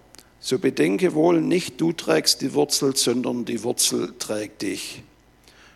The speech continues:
Nun wirst du einwenden, „Ja, aber die Zweige sind ausgebrochen worden, damit ich eingepfropft werde.“ Ganz recht.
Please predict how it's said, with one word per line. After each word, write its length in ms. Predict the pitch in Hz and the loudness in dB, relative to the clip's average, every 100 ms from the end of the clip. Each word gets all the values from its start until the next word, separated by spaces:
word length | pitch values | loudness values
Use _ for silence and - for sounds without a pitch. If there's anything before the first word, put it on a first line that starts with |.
| - | -4
Nun 180 | 120 143 | 0 4
wirst 240 | 147 - | 4 4
du 80 | 139 | 2
einwenden, 680 | 131 143 143 135 131 120 117 | 4 4 4 2 2 0 -2
„Ja, 220 | 117 135 | 2 4
aber 240 | 165 147 | 6 4
die 120 | 147 139 | 0 0
Zweige 400 | - 147 147 120 | 2 2 2 4
sind 220 | 147 135 | 2 4
ausgebrochen 760 | 185 - - - - 170 143 | 4 4 2 0 0 0 2
worden, 220 | 143 156 143 | 2 2 2
damit 260 | 147 156 | 2 2
ich 220 | 165 151 | 2 0
eingepfropft 800 | - 214 202 190 - 175 147 - | 4 4 4 2 2 2 2 0
werde.“ 300 | 139 120 117 | -2 -2 -2
Ganz 380 | - 117 147 - | -2 0 4 4
recht. 440 | 175 208 - - | 6 4 2 -10